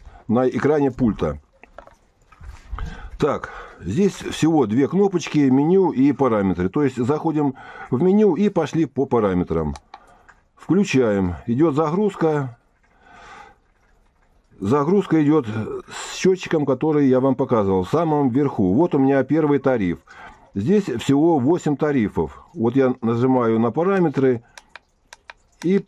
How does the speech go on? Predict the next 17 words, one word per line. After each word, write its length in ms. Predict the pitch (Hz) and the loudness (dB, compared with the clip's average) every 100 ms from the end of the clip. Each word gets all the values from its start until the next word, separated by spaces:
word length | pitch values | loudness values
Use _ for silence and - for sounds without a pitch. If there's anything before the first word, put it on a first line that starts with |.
| _ | _
пошли 400 | 143 135 160 165 | -2 0 2 2
тарифы. 520 | 156 139 110 90 98 | 2 0 0 0 0
Но 100 | 131 | 2
те 160 | 131 175 | 0 0
тарифы 380 | 151 143 123 | 0 0 0
у 60 | 131 | 2
меня 240 | 131 131 | 2 2
все 360 | 113 - - 131 | 0 -6 -2 0
по 140 | 123 | 2
нулям, 340 | 123 151 185 156 | 0 2 0 -2
потому 320 | 123 123 127 | -2 0 0
что 140 | - | 0
я 160 | 123 127 | 0 0
сижу 420 | 120 117 135 185 | 0 0 2 2
на 180 | 147 120 | 2 0
первом 400 | 110 139 131 123 | 0 2 2 2
тарифе. 640 | 123 123 101 85 87 76 | 2 2 2 0 -2 -6